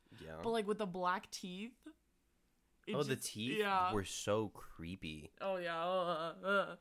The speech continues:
Speaker 2: You
Speaker 1: Oh, I loved how, like, Mjolnir could
Speaker 2: Mm-hmm.
Speaker 1: explode and come back together. That
Speaker 2: <gasps>
Speaker 1: was nuts.
Speaker 2: That was
Speaker 1: That was
Speaker 2: super
Speaker 1: so
Speaker 2: cool.
Speaker 1: cool.
Speaker 2: That was so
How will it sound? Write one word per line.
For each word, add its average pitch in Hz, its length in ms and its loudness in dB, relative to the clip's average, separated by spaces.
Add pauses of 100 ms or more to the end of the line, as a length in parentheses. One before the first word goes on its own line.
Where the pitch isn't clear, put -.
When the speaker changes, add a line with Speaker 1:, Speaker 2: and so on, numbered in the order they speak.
(460)
Speaker 2:
You 233 120 -4
Speaker 1:
Oh, 151 340 8
I 131 280 6
loved 98 720 2 (140)
how, 90 260 2
like, 101 440 -2
Mjolnir 110 720 -2 (320)
could 202 180 4
Speaker 2:
Mm-hmm. 202 80 -4
Speaker 1:
explode 123 1040 2
and 120 140 2
come 120 240 0
back 113 180 2
together. 95 420 0 (140)
That 131 180 6
Speaker 2:
<gasps> - 40 2
Speaker 1:
was 156 180 4
nuts. 98 840 2
Speaker 2:
That 101 140 6
was 101 80 6
Speaker 1:
That 165 100 6
was 165 140 8
Speaker 2:
super 180 100 -2
Speaker 1:
so 110 160 4
Speaker 2:
cool. 98 260 4
Speaker 1:
cool. 76 380 -4 (100)
Speaker 2:
That 196 120 0
was 196 120 0
so 170 400 -2